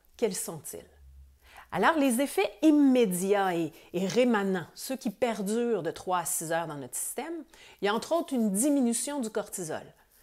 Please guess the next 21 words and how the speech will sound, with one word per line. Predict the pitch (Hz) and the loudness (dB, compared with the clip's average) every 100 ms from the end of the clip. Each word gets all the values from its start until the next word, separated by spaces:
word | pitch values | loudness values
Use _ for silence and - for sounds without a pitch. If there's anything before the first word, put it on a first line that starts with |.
| _ _ | _ _
Alors, | 139 143 | -14 -12
le | - | -12
cortisol, | - - 214 247 240 | -10 -4 -2 0 -2
c'est | - 170 | -4 -4
une | 160 139 131 147 165 | -4 -8 -10 -10 -8
hormone | 160 170 185 190 | -8 -6 -4 -4
là, | 170 165 170 | -4 -6 -10
que, | - | -12
euh, | - - - - _ _ - _ - - - | -18 -20 -20 -20 _ _ -20 _ -20 -20 -18
de | - 151 | -12 -8
stress. | - - 226 302 - - - _ _ _ _ _ _ _ | -8 -4 -2 -2 -4 -8 -12 _ _ _ _ _ _ _
Ça | - - | -8 -4
diminue, | 170 190 185 165 156 | -2 -2 -2 -4 -6
son | 208 185 | -4 -2
niveau | 190 180 240 202 | -2 0 -2 -2
diminue. | 165 170 214 208 185 151 123 _ _ _ _ _ _ _ - - | -2 -2 0 0 -2 -6 -10 _ _ _ _ _ _ _ -20 -14
Alors, | 147 143 | -10 -4
diminution | 190 190 190 202 180 | -2 -2 -2 -4 -4
de, | 160 143 | -4 -6
du | 160 165 | -8 -10
cortisol, | 160 - 156 190 233 | -10 -10 -6 -2 -2